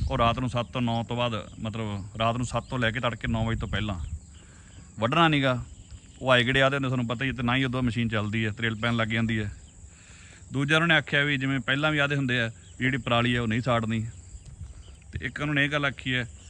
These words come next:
ਜਿਹੜੇ ਮਸ਼ੀਨ ਦੇ ਮਾਲਕ ਹੈ, ਉਹ ਜਿਹੜੇ ਐਸ ਐਮ ਐਸ ਹੁੰਦਾ, ਅ, ਉਹਨੂੰ ਲਗਾ ਕੇ ਫਿਰ ਹੀ ਝੋਨੇ ਦੀ ਜਿਹੜੀ ਕਟਾਈ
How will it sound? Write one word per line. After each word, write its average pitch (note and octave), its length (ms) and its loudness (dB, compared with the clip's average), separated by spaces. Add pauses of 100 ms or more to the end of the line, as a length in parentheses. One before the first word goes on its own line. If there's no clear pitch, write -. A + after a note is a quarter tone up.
(320)
ਜਿਹੜੇ B2+ 200 -2
ਮਸ਼ੀਨ A#2+ 420 2
ਦੇ B2+ 120 2
ਮਾਲਕ G#2 440 0
ਹੈ, G#2 220 0 (480)
ਉਹ A#2+ 60 -6
ਜਿਹੜੇ B2+ 280 0
ਐਸ A#2+ 260 -2
ਐਮ B2 160 2
ਐਸ A#2+ 160 -6
ਹੁੰਦਾ, B2 240 0
ਅ, - 720 -14 (100)
ਉਹਨੂੰ D3 160 2
ਲਗਾ A#2 300 4
ਕੇ A#2+ 220 -2
ਫਿਰ B2 220 -2
ਹੀ C3+ 60 0
ਝੋਨੇ A#2+ 300 -2
ਦੀ A2 100 0
ਜਿਹੜੀ A2+ 140 -2
ਕਟਾਈ G2+ 300 -2